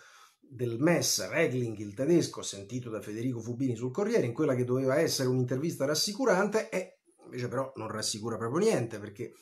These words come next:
da un lato sparge latte e miele, ma poi ammette che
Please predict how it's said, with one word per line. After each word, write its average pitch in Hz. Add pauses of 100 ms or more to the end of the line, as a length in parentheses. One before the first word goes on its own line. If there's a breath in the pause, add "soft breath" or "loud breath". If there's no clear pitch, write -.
(140 soft breath)
da 117
un 120
lato 135
sparge 113
latte 143
e 240
miele, 165
ma 156
poi 147
ammette 135
che 147